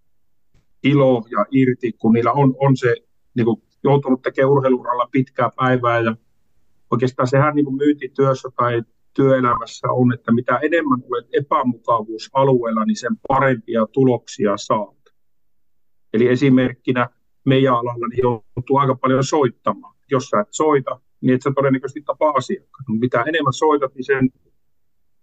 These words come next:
enemmän todennäköisesti tapaat asiakkaat. Todennäköisesti, Jari, teilläkin menee hyvin pitkälle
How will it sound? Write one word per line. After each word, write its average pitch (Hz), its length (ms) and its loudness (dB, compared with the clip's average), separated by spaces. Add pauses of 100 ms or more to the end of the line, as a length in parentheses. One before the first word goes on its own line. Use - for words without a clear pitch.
(220)
enemmän 131 500 0 (100)
todennäköisesti 131 580 -4
tapaat 135 340 -4
asiakkaat. - 640 -8 (1040)
Todennäköisesti, 120 320 -2
Jari, 139 180 2
teilläkin 135 460 0
menee 107 200 -4
hyvin 113 180 -18
pitkälle 101 380 -4